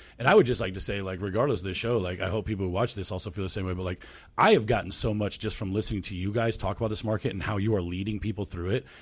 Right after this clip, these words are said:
And I hope people are hearing that because it's, it's not gonna be comfortable. It's not gonna be fun. It's not gonna be the same shit you've done.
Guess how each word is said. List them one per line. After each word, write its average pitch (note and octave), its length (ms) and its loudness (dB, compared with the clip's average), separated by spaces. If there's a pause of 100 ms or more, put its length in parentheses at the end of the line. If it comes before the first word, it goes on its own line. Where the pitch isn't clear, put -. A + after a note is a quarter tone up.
(140)
And B2 120 2
I C#3+ 80 8
hope D#3 240 4
people A#2 260 2
are F2+ 60 0
hearing A2+ 240 2
that E2 120 -2
because A2 220 -2
it's, - 160 -2 (240)
it's C#3 140 2
not F#3+ 180 6
gonna F3+ 120 6
be A#2+ 80 4
comfortable. F2+ 340 -2
It's - 160 -2
not D#3 160 2
gonna C#3 100 2
be A2+ 80 2
fun. F2+ 240 -4
It's G#2+ 100 -4
not C#3 100 2
gonna D3 100 0
be C#3+ 60 4
the C3 40 2
same C3 180 0
shit A#2+ 180 0
you've G2+ 120 -2
done. G#2+ 220 0